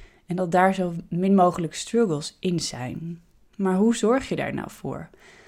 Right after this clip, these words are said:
Want dat is dan een vraag die bij mij meteen opkomt. Het, het hele moeilijke aan het ouderschap is toch ook wel,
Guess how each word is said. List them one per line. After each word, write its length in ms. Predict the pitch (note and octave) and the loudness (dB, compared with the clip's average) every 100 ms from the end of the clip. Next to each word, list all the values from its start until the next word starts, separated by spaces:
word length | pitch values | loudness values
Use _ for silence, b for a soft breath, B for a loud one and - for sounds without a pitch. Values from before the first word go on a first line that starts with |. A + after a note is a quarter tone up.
| B | B
Want 460 | - F#3 F#3 F3+ - - - - | -4 -2 -2 -4 -12 -20 -20 2
dat 180 | F#3+ | 2
is 100 | G3 | 2
dan 120 | F3+ E3+ | 0 0
een 100 | E3 | 0
vraag 320 | E3+ E3 E3 | 0 -2 -2
die 120 | E3 | -6
bij 120 | D#3+ | -4
mij 220 | E3 F#3+ | -2 0
meteen 400 | F#3 E3 C#3+ D3 | -2 -4 -6 -6
opkomt. 520 | D#3+ D#3+ - E3 - - | -6 -6 -6 -8 -10 -12
Het, 240 | E3 - _ | -14 -16 _
het 160 | E3 | -10
hele 280 | D#3+ F#3 G3 | -2 0 2
moeilijke 680 | F3 F3+ G3+ G#3 G3+ F3+ - | 2 4 4 2 0 -2 -2
aan 340 | E3 E3 E3+ B B B B B B | -2 -2 -6 B B B B B B
het 320 | - - - - _ | -8 -8 -10 -20 _
ouderschap 920 | - D#3 G3+ E3+ D3+ - E3+ A#3 - - - | -4 0 0 0 -4 -6 -2 -4 -6 -20 -6
is 480 | F#3 F3+ - - - _ _ _ | -4 -4 -8 -12 -18 _ _ _
toch 300 | G3 G3 - | -4 -4 -4
ook 200 | F3+ F#3+ | -6 -4
wel, 480 | D#3+ D3+ E3 G#3+ | -2 0 0 -4